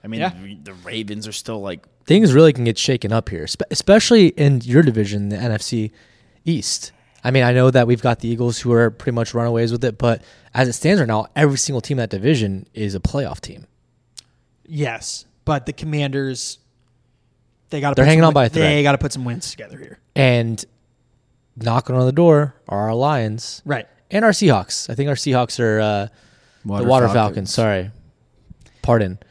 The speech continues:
Speaker 2: But how
Speaker 3: I
Speaker 2: do we feel about them now, though?
Speaker 3: Yeah, I mean, well, look, they took a tough loss against San Francisco. San Francisco, right now, they're a buzzsaw.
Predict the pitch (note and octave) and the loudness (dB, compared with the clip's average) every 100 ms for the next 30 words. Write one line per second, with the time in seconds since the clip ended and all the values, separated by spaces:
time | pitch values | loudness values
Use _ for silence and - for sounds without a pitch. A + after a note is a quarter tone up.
0 | _ _ - F3 G#3+ A3 - G#3 D3 A#2+ | _ _ -10 -2 -2 -2 -6 -4 -4 -8
1 | - A#2 A#2 A2 G#2+ A#2+ D#3+ D#3+ D#3 C#3 | -14 -20 -18 -16 -12 -2 2 4 4 2
2 | D3+ D3 C#3 A2+ - A2 C3+ B2 A#2+ - | 2 2 2 0 -2 -2 -2 0 0 0
3 | G#2+ G#2 - F#2+ F2+ - E2+ - D#2+ D2 | -4 -4 -6 -10 -12 -12 -14 -16 -16 -14
4 | - - - - B2+ G#2+ G#2 - F#2 E2 | -14 -16 -12 -4 -4 -2 -6 -6 -8 -10
5 | - _ _ _ _ _ _ - A#2 A#2 | -16 _ _ _ _ _ _ -4 0 2
6 | G#2+ G2 G2+ E2 D#2+ E2 - - - | 0 -2 -2 -2 -6 -6 -8 -10 -14